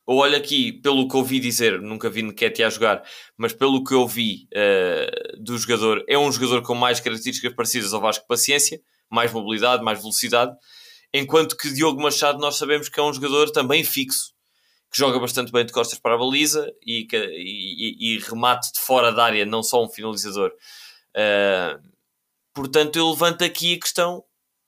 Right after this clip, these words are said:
se o plano de jogo, e é isso que se deve privilegiar, acho que, acho que pode ser um tiro nos pés, estar a trocar de ponta de lança com características diferentes, podendo hipotecar um bocadinho a ideia de jogo.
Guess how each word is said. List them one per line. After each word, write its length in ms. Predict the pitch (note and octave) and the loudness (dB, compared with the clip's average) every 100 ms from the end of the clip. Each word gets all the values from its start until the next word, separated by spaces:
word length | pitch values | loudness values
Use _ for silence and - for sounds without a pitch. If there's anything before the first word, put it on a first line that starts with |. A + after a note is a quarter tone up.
| _ _ _ _ _ _ | _ _ _ _ _ _
se 600 | - - - A3 D#3+ G#2 - _ _ _ _ _ | -2 0 2 2 2 -2 -10 _ _ _ _ _
o 100 | C#3 | -8
plano 300 | C3 C#3+ C#3 | 0 0 0
de 60 | A#2 | 2
jogo, 380 | C3+ B2+ - - | 2 2 -2 -6
e 120 | A2 | 0
é 40 | |
isso 200 | A2+ A2+ | 0 0
que 80 | - | -2
se 100 | - | 0
deve 220 | A#2 - - - | 0 0 -10 -8
privilegiar, 580 | A2 G2 G2+ A2 G2+ F2+ | -8 -6 -6 0 2 2
acho 240 | G2 - | 0 -2
que, 80 | - | -4
acho 260 | A#2 G#2 - | -4 -4 -10
que 100 | - | -14
pode 260 | - B2 A#2 | 0 0 2
ser 460 | - B2+ B2 B2 - - - - | 0 2 2 0 -8 -20 -20 -12
um 160 | C3 C3 | -8 -2
tiro 240 | C#3 B2+ | -2 -2
nos 140 | B2 | -6
pés, 320 | - C3+ A2+ - | -2 2 2 2
estar 240 | B2 A#2+ | 0 2
a 80 | A#2+ | 2
trocar 380 | A#2+ A#2+ C3 A#2 | -2 -4 -2 -4
de 120 | - | -4
ponta 240 | B2+ B2 | -4 -2
de 80 | A2+ | 0
lança 460 | A#2+ A2+ - F#2 - _ _ _ _ | 2 2 0 -2 -6 _ _ _ _
com 240 | - E3+ D3+ | -2 -2 2
características 800 | D3 C#3 C3+ D3 C3 - C3 A#2+ | 2 2 0 -2 -2 -2 -2 -2
diferentes, 580 | A#2+ - A2+ G2 - - _ _ _ _ _ _ _ _ | -2 0 0 -2 -10 -20 _ _ _ _ _ _ _ _
podendo 520 | - C3+ C#3 B2 G#2+ - | -6 2 2 2 -4 -10
hipotecar 460 | A#2+ A#2+ - B2 | -10 -8 0 0
um 60 | A2 | 0
bocadinho 340 | G#2+ A#2 A2+ | -2 -2 0
a 20 | A2 | 2
ideia 240 | G#2+ G#2+ | 4 2
de 80 | G#2+ | 2
jogo. 320 | A#2+ C3 | 0 -2